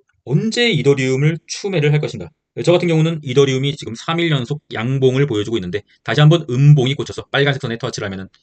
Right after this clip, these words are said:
정말 이더리움을 마지막으로 추매를 한번 해볼까 합니다. 정말 더럽게 재미없는 이더리움인데, 테슬라도 재미없었고 뭐 다 재미없었지만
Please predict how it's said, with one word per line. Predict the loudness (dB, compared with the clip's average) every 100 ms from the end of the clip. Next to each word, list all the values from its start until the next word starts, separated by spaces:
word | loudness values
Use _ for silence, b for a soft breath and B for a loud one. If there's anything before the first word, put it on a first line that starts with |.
| _
정말 | -8 -8 -10 _ _
이더리움을 | -2 0 0 -4 -6
마지막으로 | -6 -6 -8 -10 -12
추매를 | -10 -2 2 2
한번 | 0 -6 -8 -8
해볼까 | -4 -2 2
합니다. | 2 0 -8 _
정말 | -8 -8 -4
더럽게 | 0 2 0
재미없는 | -2 -4 -6 -6
이더리움인데, | -6 -6 -8 -10 -12 -10
테슬라도 | -8 -4 -4 -4
재미없었고 | -4 -2 -2 -4 -10 -12 _ _
뭐 | -8
다 | -6
재미없었지만 | 0 0 0 -6 -10